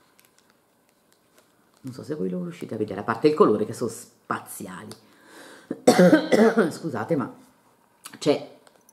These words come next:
questo, questa sorta di, eh, rivestimento molto morbidoso, sono degli antiscivolo, quindi, vabbè, io non ci andrei in giro, nel senso che li rovinerei, però se faccio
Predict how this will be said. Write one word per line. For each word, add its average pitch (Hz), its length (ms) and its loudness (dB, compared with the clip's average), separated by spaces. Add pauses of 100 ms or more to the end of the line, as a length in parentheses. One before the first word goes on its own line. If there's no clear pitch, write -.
(1120)
questo, 123 640 -2
questa 127 300 -6
sorta 127 460 -2
di, 110 300 -6 (420)
eh, 120 220 0
rivestimento 151 840 2
molto 165 920 6
morbidoso, 123 1120 2 (1000)
sono 151 260 0
degli 120 200 0
antiscivolo, 113 960 -4 (400)
quindi, 92 260 -16
vabbè, 87 240 -14
io 110 160 -2
non 101 160 -4
ci 104 120 -8
andrei 107 260 0
in 101 80 -2
giro, 104 160 -6
nel 101 80 -10
senso 110 220 -14
che 107 100 -8
li 98 100 -8
rovinerei, 104 600 -6
però 107 200 -8
se - 140 -14
faccio - 400 -6